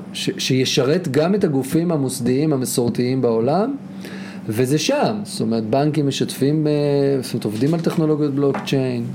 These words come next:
זה נמצא בהרבה מאוד מקומות, גם ממשלות וכולי. הביטקוין בהקשר הזה הוא מקרה ספציפי של בלוקצ'יין, ולשימוש ספציפי, כי יש כל מיני שימושים, אה, לבלוקצ'יין,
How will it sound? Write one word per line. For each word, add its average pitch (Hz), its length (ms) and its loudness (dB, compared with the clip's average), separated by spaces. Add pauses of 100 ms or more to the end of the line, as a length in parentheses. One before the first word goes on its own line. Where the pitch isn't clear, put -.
זה 117 80 -2
נמצא 117 300 2
בהרבה 147 320 2
מאוד 175 200 2
מקומות, 139 480 0
גם 120 160 0
ממשלות 120 680 0
וכולי. 107 380 -2 (1300)
הביטקוין 214 420 2
בהקשר 160 340 2
הזה 170 120 0
הוא 160 80 0
מקרה 135 220 0
ספציפי 120 880 -2
של 127 240 0
בלוקצ'יין, 135 800 2 (260)
ולשימוש 127 1500 0
ספציפי, 131 680 0
כי 131 80 0
יש 123 120 -2
כל 151 180 2
מיני 123 200 0
שימושים, 117 640 0
אה, 110 220 0
לבלוקצ'יין, 117 840 0